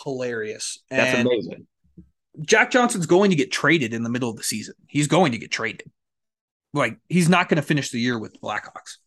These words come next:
Speaker 1: I can
Speaker 2: Okay.
Speaker 1: guarantee
Speaker 2: Like,
Speaker 1: you that.
Speaker 2: we were joking about Jack Johnson playing top line minutes. The only other option's Jake McCabe.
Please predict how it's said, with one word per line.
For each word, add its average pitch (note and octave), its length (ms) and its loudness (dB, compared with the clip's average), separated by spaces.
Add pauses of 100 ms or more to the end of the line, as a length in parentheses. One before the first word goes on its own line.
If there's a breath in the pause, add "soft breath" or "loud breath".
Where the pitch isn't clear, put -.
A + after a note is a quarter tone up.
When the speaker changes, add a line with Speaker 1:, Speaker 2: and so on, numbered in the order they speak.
(120)
Speaker 1:
I B2+ 120 0
can C#3 120 -4
Speaker 2:
Okay. - 120 0
Speaker 1:
guarantee C3+ 340 2
Speaker 2:
Like, A2+ 100 4
Speaker 1:
you A2+ 60 -4
that. C3 140 2
Speaker 2:
we D3 80 10
were E3 120 8
joking B2+ 440 2
about F#2 240 -2
Jack F#2+ 300 -4
Johnson F2 340 -6
playing F2 360 -2
top F2+ 260 -8
line E2 200 -4
minutes. F2 360 -6
The A#2 160 2
only C#3+ 280 4
other G#2+ 240 0
option's F2+ 360 -6
Jake D2 260 -8
McCabe. G#1+ 300 -12